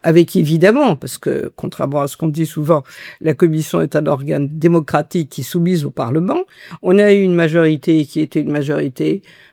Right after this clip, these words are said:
plus environnementale, plus allante sur tous ces plans, et la C S R D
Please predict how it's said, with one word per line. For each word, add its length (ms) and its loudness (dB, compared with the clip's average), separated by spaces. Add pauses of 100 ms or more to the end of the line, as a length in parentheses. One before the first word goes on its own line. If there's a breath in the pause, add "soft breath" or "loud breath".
plus 240 0
environnementale, 1300 0
plus 320 -8
allante 440 4
sur 240 -12
tous 140 -10
ces 420 -6 (100)
plans, 340 0 (520 loud breath)
et 440 4
la 140 0
C 240 2
S 220 0
R 120 -2
D 380 -4